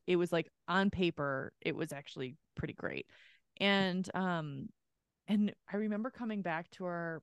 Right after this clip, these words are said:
place we were living at the time before we moved, and I told Tyler, I was like,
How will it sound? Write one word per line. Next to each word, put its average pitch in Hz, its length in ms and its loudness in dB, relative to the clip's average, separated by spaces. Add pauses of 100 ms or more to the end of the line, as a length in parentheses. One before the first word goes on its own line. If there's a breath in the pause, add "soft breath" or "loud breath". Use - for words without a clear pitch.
place 165 260 -4
we 160 100 -4
were 160 100 -2
living 160 260 -2
at 151 60 -6
the 160 60 -4
time 165 420 -4
before 151 300 -6
we 151 100 -4
moved, 180 540 -2 (320)
and 180 100 0
I 185 60 4
told 175 240 0
Tyler, 170 320 2
I 147 80 2
was 160 100 -2
like, 156 160 -4